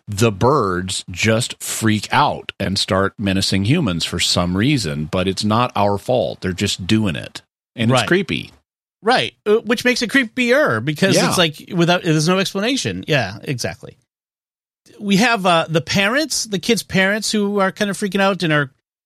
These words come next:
Speaker 2: they, you know, we
Speaker 1: Who
Speaker 2: get
Speaker 1: are all
Speaker 2: clueless
Speaker 1: sing-, single parents, it seems.
Speaker 2: Yes, there's always single parents in, uh, Moffat's time, isn't <laughs> it? Um,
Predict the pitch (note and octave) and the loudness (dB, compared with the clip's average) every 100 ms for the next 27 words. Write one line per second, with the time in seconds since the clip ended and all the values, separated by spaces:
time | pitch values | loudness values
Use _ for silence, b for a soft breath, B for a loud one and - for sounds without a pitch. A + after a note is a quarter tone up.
0 | _ - F3 - _ - G3 F3 G3 - | _ -4 -4 -4 _ 0 2 4 4 4
1 | C#3+ B2+ G#3 A3 A3+ E3 G#3 - - D#3+ | 4 4 4 4 4 2 0 -2 0 0
2 | G3+ E3 - D3 D3+ D2+ - - - D3 | 0 -2 -2 -2 -2 -4 -8 -10 -10 -10
3 | - - - - _ _ C#3 C3 A2 - | -12 -14 -12 -12 _ _ -4 -2 -2 -2
4 | B2 D#3+ F3+ - A#2+ G#2+ A#2+ G#2+ G#2 A2 | -2 0 -2 -2 -4 -4 -2 -4 -4 -4
5 | G2+ G2+ _ _ _ _ A#2 G#2+ G2+ G#2+ | -4 -8 _ _ _ _ -6 -4 -2 -4
6 | A#2 - A2 G2 G#2+ A2+ A#2 F#3 A#3 - | -6 -8 -8 -6 -6 -6 -2 -2 0 -2
7 | - B B - D#3 C#3 | -6 B B 2 2 2